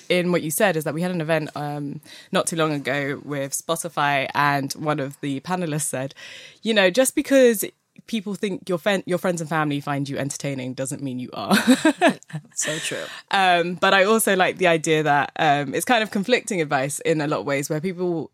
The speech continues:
Speaker 1: if you really love it, you can, the more hours you dedicate to something, the better you can get at it.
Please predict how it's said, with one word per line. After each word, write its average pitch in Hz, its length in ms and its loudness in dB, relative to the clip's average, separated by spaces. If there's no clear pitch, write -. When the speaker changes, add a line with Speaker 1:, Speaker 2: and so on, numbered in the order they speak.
Speaker 1:
if 175 100 -6
you 185 140 -4
really 185 360 2
love 160 260 0
it, 131 200 -4
you 151 200 -8
can, 151 380 -6
the 156 120 -10
more 175 180 -2
hours 147 340 -2
you 147 80 -10
dedicate 139 640 -6
to 147 100 -8
something, 127 500 -6
the 139 80 -8
better 127 220 -8
you 135 140 -8
can 151 140 -8
get 127 160 -6
at 131 140 -6
it. 135 160 -8